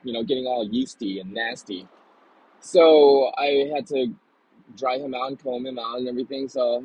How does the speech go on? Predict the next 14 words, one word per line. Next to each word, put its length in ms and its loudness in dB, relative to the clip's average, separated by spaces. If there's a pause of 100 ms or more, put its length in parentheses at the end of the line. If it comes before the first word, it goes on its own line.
yeah, 240 -4 (160)
I 80 -4
mean, 240 -4
t-, 120 -8
this 200 -4
morning, 440 -4 (580)
I 60 2
was 180 2
go-, 100 -4
totally 300 -2
gonna 140 0
make 160 -6
my 100 -10
bed. 360 -6